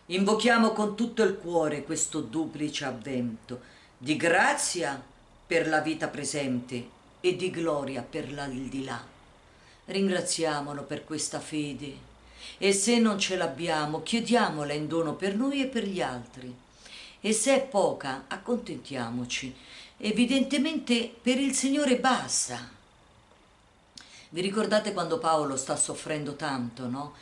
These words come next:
E chiede al Signore di potergli risparmiare quella spina nel fianco, no?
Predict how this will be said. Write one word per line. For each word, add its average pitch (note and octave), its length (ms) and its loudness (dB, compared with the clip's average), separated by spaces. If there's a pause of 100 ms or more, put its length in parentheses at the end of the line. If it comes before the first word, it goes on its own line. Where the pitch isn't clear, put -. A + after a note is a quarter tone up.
(240)
E D3+ 140 -6
chiede C4+ 400 0
al B2 100 0
Signore D#3 460 0
di C3+ 100 -4
potergli C#3+ 480 -4
risparmiare D3+ 720 -2
quella C#3 240 -6
spina - 580 -4
nel B2+ 200 -6
fianco, D3+ 600 -4
no? E3 140 -10